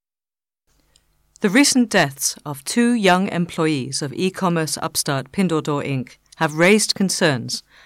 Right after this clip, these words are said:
that the company may be exploiting its employees at the expense of their health, deepening criticism of the Chinese tech sector's punishing work culture.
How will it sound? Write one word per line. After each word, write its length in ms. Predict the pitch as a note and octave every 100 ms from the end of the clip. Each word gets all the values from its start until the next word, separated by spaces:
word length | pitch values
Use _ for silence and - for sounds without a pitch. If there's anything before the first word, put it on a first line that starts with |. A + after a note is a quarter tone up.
| _ -
that 220 | D#3+ -
the 200 | D#3 D3
company 500 | C#3 F3+ F3 C#3+ B2+
may 200 | D3+ D#3+
be 120 | E3+
exploiting 560 | E3+ - - F3 E3+ F3+
its 120 | D#3+
employees 640 | D3+ C#3+ D#3+ F3 C#3 C3 - _ _ _ -
at 80 |
the 80 | G#3
expense 380 | G3+ - F#3+ E3
of 60 | C#3
their 100 | B2
health, 440 | C#3 C#3+ B2 - _ _ _ _ _ _ _ _
deepening 380 | - G3+ G#3 G#3+
criticism 600 | G#3 G#3 E3+ - C3 B2
of 120 | -
the 80 | -
Chinese 380 | C3+ D3+ D#3 D3+
tech 260 | - D3+ -
sector's 420 | D3 C3+ C#3 C#3
punishing 640 | - E3+ D3 - C3 C3+
work 220 | C#3 D3+ C#3+
culture. 480 | C3 G#2+ - B2